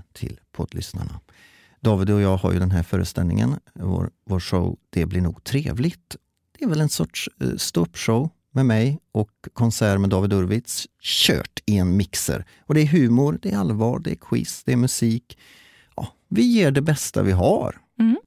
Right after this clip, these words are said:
Speaker 1: Och om du som lyssnar är sugen så har vi alltså ett specialerbjudande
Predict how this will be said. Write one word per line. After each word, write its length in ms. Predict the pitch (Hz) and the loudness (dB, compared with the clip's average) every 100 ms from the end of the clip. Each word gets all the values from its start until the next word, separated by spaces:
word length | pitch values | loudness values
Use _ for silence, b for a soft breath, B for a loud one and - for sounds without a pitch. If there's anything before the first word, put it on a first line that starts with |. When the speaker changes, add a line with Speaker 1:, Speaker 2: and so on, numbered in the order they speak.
| _ | _
Speaker 1:
Och 180 | 117 - | -4 0
om 160 | - 123 | 0 2
du 120 | 131 | 2
som 160 | - 135 | 0 -2
lyssnar 260 | - 110 | 0 0
är 80 | 101 | 0
sugen 340 | - 107 92 | 0 -2 -2
så 120 | 90 98 | -2 -2
har 40 | |
vi 100 | 95 | -2
alltså 220 | 90 - | -2 -6
ett 80 | - | -8
specialerbjudande 1500 | - - - 104 117 92 - 85 - - 80 - - - - | -8 -8 -4 0 0 0 -4 -4 -4 -6 -10 -8 -8 -6 -6